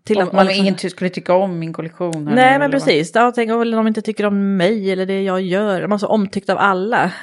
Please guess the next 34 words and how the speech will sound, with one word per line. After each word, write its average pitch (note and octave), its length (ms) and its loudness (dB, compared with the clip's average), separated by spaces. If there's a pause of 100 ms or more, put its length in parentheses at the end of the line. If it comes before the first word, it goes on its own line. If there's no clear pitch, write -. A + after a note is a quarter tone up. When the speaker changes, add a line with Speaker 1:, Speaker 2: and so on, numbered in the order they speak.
Speaker 2:
Mm. F#3 160 -2
Speaker 1:
Ehm, E3+ 600 -6 (500)
och F#3+ 100 -8
så. D3+ 280 -2
Men F#3+ 280 -2
samtidigt G#3+ 360 -2
så A3 80 -12
tycker G3 340 -6
jag F3 60 0
också - 140 -8
att F3+ 120 -10
det E3 60 -6
är D#3 120 -2
en B3+ 120 -2
viktig D#3+ 280 -8
del A#3 220 -2
att E3 80 -6
vara F#3+ 300 0
ödmjuk E3 640 -2
och D#3+ 220 -8 (1200)
hur A3 140 0
stor F#3+ 300 0
man F3+ 160 0
än E3+ 200 -2
blir G3+ 220 -2
så, E3+ 240 -4
eh, E3 360 -8
fötterna G3 440 -8
på F#3 120 -6
jorden, F#3+ 420 -2
det G3 120 -4
är - 80 -8
Speaker 2:
Mm. F3+ 60 -8
Speaker 1:
verkligen E3+ 500 -4